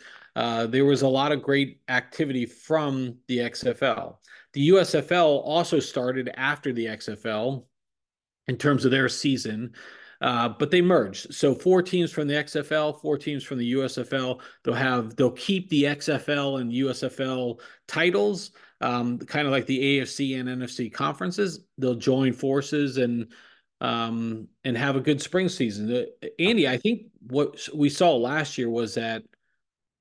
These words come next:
there's an appetite for it. But before, when the U S F L was around and the X F L was around, there really wasn't an appetite for spring football. N-,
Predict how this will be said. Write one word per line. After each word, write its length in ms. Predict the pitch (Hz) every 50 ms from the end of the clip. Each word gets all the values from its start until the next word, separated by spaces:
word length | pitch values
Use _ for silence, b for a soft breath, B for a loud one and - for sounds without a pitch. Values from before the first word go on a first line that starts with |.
| _ _
there's 220 | - 151 175 160 170
an 80 | 175
appetite 500 | 175 180 202 - 175 - 139 110 104 -
for 200 | - 104 98 95
it. 160 | 85 73 - -
But 140 | 131 131
before, 680 | 120 139 143 143 - - 233 269 240 156 127 120 131 131
when 160 | 139 139 131
the 80 | 127
U 180 | 127 131 139 139
S 120 | 127 - 139
F 140 | 123 - 139
L 140 | 131 127
was 140 | 123 120 104
around 440 | 120 113 120 120 120 120 120 120 120
and 120 | 117 113
the 80 | 113 117
X 200 | 120 120 - -
F 120 | 120 -
L 120 | 123 117 113
was 140 | 113 107 107
around, 300 | 113 117 117 113 110 - B B B B B B
there 120 | 143 139
really 240 | 139 170 190 190 175
wasn't 300 | 160 165 160 165 160 139
an 60 | 135
appetite 440 | 147 156 151 147 - - 120 113 -
for 80 | 117
spring 300 | 110 - - 123 117 110
football. 640 | 107 - 120 117 - 123 123 123 123 127 120 120 - _ _ _ _ _ _ _ _ - - - _ _ _ _ -
N-, 240 | 120 120 120 117 -